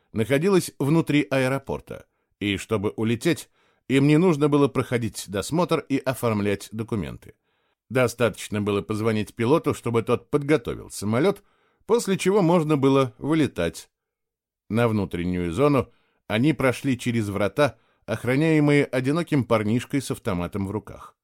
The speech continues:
При их приближении он вытянулся по стойке смирно и уставился на горизонт. Ян приложил тыльную сторону ладони к считывателю у врат, и они распахнулись.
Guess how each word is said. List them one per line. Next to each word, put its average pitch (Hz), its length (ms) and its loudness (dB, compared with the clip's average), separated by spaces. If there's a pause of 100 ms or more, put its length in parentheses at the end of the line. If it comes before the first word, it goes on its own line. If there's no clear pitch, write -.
(600)
При 104 240 2
их - 120 -6
приближении 104 800 0 (320)
он 160 220 4
вытянулся 175 540 2
по 135 140 0
стойке 117 420 -2
смирно 143 560 0 (240)
и 143 80 2
уставился 107 640 2
на 117 140 -2
горизонт. 113 560 -6 (800)
Ян 113 340 2
приложил 113 520 0
тыльную 110 420 0
сторону 101 420 0
ладони 101 460 -2 (140)
к - 80 -20
считывателю 95 760 -6
у 107 120 -4
врат, 123 300 -2 (400)
и 185 220 0
они 120 400 0
распахнулись. 113 840 -8